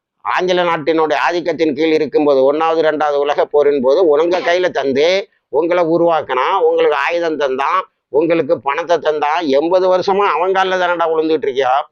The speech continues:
அதுதான் வந்தேரிகள்ல கொஞ்சம் விவரமானவன் சொல்றான், நம்ம யூதர்கள் இங்க வந்தா நிம்மதியா வாழலாம்னு சொன்னவங்க,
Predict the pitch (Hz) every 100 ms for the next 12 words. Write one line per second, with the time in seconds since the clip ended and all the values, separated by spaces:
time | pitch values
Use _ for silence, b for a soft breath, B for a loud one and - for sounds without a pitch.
0 | _ _ - 117 156 180 185 156 156 175
1 | 185 180 170 160 175 170 170 165 175 185
2 | 175 175 175 160 143 131 131 156 180 _
3 | _ - 147 190 185 151 196 190 147 156
4 | 185 190 - - 147 175 156 170 180 175
5 | 160 185 180 175 143 147 160 151 147 185
6 | 170 170 147 151 156 135 110